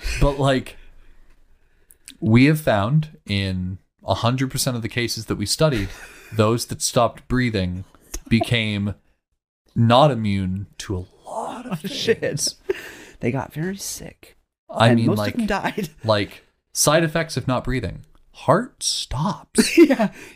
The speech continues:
Speaker 2: Yeah.
Speaker 1: Heart fucking stop. Brain stops.
Speaker 2: Yeah.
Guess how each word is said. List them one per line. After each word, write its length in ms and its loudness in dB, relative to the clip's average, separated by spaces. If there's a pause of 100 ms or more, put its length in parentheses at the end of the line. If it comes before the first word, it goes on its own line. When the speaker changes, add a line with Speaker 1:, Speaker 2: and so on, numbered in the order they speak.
Speaker 2:
Yeah. 280 4 (280)
Speaker 1:
Heart 380 0
fucking 360 2
stop. 380 2
Brain 580 2 (220)
stops. 840 -4
Speaker 2:
Yeah. 320 0